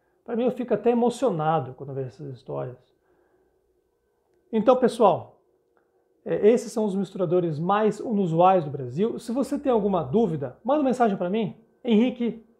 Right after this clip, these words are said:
arroba soelis ponto com ponto B R. Se você pretende, é,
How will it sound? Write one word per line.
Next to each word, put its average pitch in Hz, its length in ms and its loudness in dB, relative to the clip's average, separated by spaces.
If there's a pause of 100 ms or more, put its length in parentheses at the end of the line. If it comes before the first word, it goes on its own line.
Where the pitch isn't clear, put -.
arroba 190 540 2
soelis 202 720 -2
ponto 196 320 -10
com 196 240 -6
ponto 185 200 -10
B 180 80 -2
R. 127 300 -2 (480)
Se - 140 -10
você 185 280 0
pretende, 202 800 -2 (880)
é, 151 480 -2